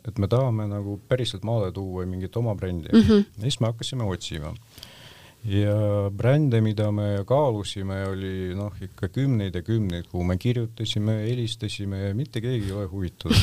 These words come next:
Speaker 1: Tõesti,
Speaker 2: <laughs>
Speaker 1: Eesti, no esiteks
Speaker 2: Mingi
Speaker 1: keegi
Speaker 2: mõttetu väike riik
Speaker 1: keegi
Speaker 2: kuskil
Speaker 1: ei tea,
Speaker 2: Euroopas.
Speaker 1: kus ta asub, mis Eesti, arvati, et see on mingi Venemaa ja ma ei tea, Venemaa osa või mis iganes, et see, noh, suhtumine
Speaker 2: Jaa.
Speaker 1: oli ikka
Speaker 2: Mhm.
Speaker 1: selline, et,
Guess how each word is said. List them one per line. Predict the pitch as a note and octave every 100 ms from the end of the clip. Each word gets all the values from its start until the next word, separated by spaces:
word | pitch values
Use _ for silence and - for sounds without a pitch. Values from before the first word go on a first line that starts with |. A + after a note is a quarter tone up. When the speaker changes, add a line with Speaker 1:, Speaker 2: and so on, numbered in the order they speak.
| -
Speaker 1:
Tõesti, | A#2+ - C4+ -
Speaker 2:
<laughs> | -
Speaker 1:
Eesti, | - - G2+ F#2+
no | G2+ A2+ A2+
esiteks | - - -
Speaker 2:
Mingi | A#3+
Speaker 1:
keegi | F#3+
Speaker 2:
mõttetu | A3 A#3+ G3 -
väike | G3+ G#3+ G3+ F#3+
riik | G3+ -
Speaker 1:
keegi | F#3+
Speaker 2:
kuskil | F#3 C3+ E3+
Speaker 1:
ei |
tea, | F#3
Speaker 2:
Euroopas. | F#3+ - A2 D#3 E3
Speaker 1:
kus |
ta | G#2+
asub, | C3 A2+ G#2+ A2
mis | A2+ - - - -
Eesti, | A#2+ B2+ A2+ - G2+ G#2 G2+ G2 G2+
arvati, | A#2 A2 E2+ G#2 G#2+
et | - -
see | E4+
on | A2+
mingi | G3 A2 -
Venemaa | G#2+ - A2 G#2 G#2+
ja | G#2+ G#2
ma | G#2
ei | G2+
tea, | G#2+ G#2+ G2+ G2+ G2+ G2+ - -
Venemaa | A3 - - - A#3
osa | B2+ - G#2+
või | G2+ G2+
mis | G#2 -
iganes, | B2 A2 F#2+ F#2
et | - -
see, | G#2+ G#2+
noh, | G#2 A2+ -
suhtumine | - E4+ A#3+ A#3 A3 G#3+
Speaker 2:
Jaa. | G#3 G#3
Speaker 1:
oli | G#3+
ikka | G#3+
Speaker 2:
Mhm. | A#3 A3+
Speaker 1:
selline, | A#3+ A#3+ -
et, | F#3+